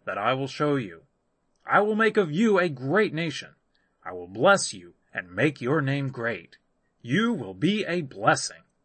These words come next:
I will bless those who bless you, and I will curse him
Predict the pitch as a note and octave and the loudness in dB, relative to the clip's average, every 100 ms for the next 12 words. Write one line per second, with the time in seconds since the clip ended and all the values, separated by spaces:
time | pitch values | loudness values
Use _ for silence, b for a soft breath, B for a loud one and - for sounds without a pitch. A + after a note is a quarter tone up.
0 | _ _ - F#2+ F2 F2 G2+ D#3 - - | _ _ -12 -12 -12 -6 4 4 4 2
1 | D#3+ D3+ D3 C3+ C3+ G#3+ G#3 G#3 G#3 G#3 | 2 2 -2 -2 2 2 2 -2 -4 -4
2 | - b b b F2 E2+ E2+ - F3 F3+ | -10 b b b -12 -12 -12 2 4 4
3 | - D#3 F3 F3 | 2 -2 -2 -4